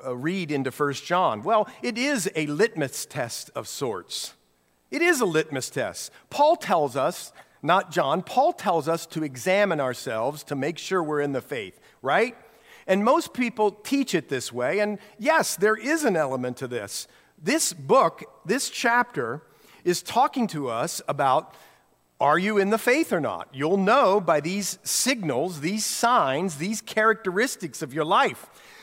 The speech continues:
But see, we get nervous about it. Am I in? Am I out? Oh my goodness, I said a bad word.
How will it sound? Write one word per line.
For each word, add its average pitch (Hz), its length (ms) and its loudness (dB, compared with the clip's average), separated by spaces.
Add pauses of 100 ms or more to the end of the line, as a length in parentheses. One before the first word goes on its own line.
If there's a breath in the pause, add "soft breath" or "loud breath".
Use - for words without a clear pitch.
(120)
But 180 100 0
see, 254 280 -2 (100)
we 269 260 2
get 214 320 0
nervous 202 720 4
about 117 380 0
it. 90 120 -12 (300)
Am 107 100 -8
I 92 120 -8
in? 143 360 -6 (220)
Am 104 140 -8
I 107 160 -4
out? 98 260 -8 (2250)
Oh 147 80 0
my 131 100 0
goodness, 127 500 -8 (320)
I 101 80 -10
said 127 220 -8
a 120 60 -8
bad 120 240 -4
word. 113 380 -6